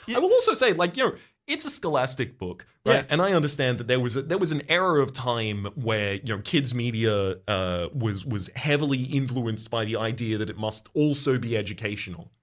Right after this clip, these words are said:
Speaker 2: Uh, quick note, I liked that. I think that was good, actually.
Speaker 1: Yeah, me
Speaker 2: And
Speaker 1: too.
Speaker 2: I also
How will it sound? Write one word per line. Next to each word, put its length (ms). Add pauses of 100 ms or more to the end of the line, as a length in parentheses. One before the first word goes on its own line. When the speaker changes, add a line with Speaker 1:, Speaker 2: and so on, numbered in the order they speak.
(840)
Speaker 2:
Uh, 240 (440)
quick 200
note, 340 (520)
I 80
liked 400
that. 240 (120)
I 80
think 240
that 160
was 240
good, 560
actually. 640 (200)
Speaker 1:
Yeah, 100
me 80
Speaker 2:
And 60
Speaker 1:
too. 260
Speaker 2:
I 140
also 320